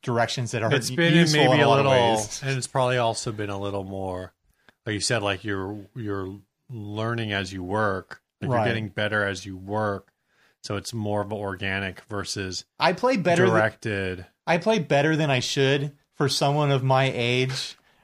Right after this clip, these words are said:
Speaker 1: with my responsibilities.
Speaker 2: Right.
Speaker 1: <laughs> And it's just because I've turned this into a job. Like, if, if we had just continued just doing the podcast and not doing video,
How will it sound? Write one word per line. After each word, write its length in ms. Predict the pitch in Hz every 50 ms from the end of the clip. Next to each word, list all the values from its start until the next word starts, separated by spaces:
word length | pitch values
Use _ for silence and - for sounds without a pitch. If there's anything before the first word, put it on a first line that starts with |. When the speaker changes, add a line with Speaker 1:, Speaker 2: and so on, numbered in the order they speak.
| _ _ _
Speaker 1:
with 380 | 175 143 143 139 135 131 - -
my 240 | 147 127 123 123
responsibilities. 1160 | 127 127 127 123 - - 123 123 123 - 131 104 101 110 107 110 107 98 127 131 117 123 151 139
Speaker 2:
Right. 320 | 143 135 127 117 110 180
Speaker 1:
<laughs> 800 | - - 262 262 - - 294 294 - 294 254 - - 294 277 285 - - 226 - - 269 - - - - 320 330 233 -
And 180 | - 208 196
it's 120 | 180 170 -
just 220 | 185 175 - -
because 320 | 165 156 - - 180 139
I've 140 | 147 139 131
turned 260 | - - 139 135 135 135
this 220 | 127 131 127 -
into 180 | 135 123 120 110
a 60 | 104
job. 460 | 101 92 107 107 113 113 104 101 -
Like, 160 | 127 127 131 - - - - - 208 156 -
if, 260 | 156 151 147 - - _ -
if 200 | 196 175 165 -
we 140 | 180 180 190
had 160 | 202 180 143
just 320 | 170 170 156 - - -
continued 480 | - 165 147 147 151 139 139 131 123 -
just 160 | 120 127 -
doing 180 | - 135 127 120
the 60 | 117
podcast 540 | - 123 120 120 120 120 131 113 107 - -
and 80 | 113
not 180 | 113 117 110 113
doing 240 | 110 113 110 107 104
video, 220 | 107 107 110 110